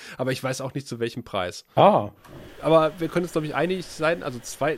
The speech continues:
Speaker 1: zwei Drittel der hier Anwesenden hätten gerne so eine Statue bei sich zu
Speaker 2: Ja,
Speaker 1: Hause.
Speaker 2: da schließe ich mich dem Herrn Katsoulas an.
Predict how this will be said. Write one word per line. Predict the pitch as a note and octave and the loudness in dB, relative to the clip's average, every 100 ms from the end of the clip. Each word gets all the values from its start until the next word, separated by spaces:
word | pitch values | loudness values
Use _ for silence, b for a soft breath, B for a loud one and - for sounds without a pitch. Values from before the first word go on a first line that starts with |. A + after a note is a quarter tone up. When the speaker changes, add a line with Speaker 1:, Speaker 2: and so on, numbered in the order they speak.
| - | -6
Speaker 1:
zwei | - D3 | 2 2
Drittel | E3 E3 F#3 D#3 | 4 2 2 2
der | D3 C3 | 0 -2
hier | C3 C3+ | 0 0
Anwesenden | C#3+ C#3 C#3+ C#3+ C#3+ | 0 -2 -4 -2 -2
hätten | C3 - C3 | -2 -2 -2
gerne | A#2 B2+ | 0 0
so | B2+ A#2+ | -2 -4
eine | |
Statue | A#2+ A#2 A2+ A#2 G#2 | -4 -2 -2 -4 -6
bei | G2+ | -6
sich | G2+ | -8
zu | - G#2+ | -6 4
Speaker 2:
Ja, | - | 4
Speaker 1:
Hause. | F2+ | 4
Speaker 2:
da | C#3+ | -2
schließe | C#3 D3 D3 | -2 -4 -6
ich | C#3+ | -4
mich | D3 C#3 | -6 -4
dem | C3 | -2
Herrn | B2+ B2+ | 0 0
Katsoulas | C3+ B2 B2+ A#2+ A#2 | -2 -2 2 2 2
an. | G#2 F#2 | -2 -8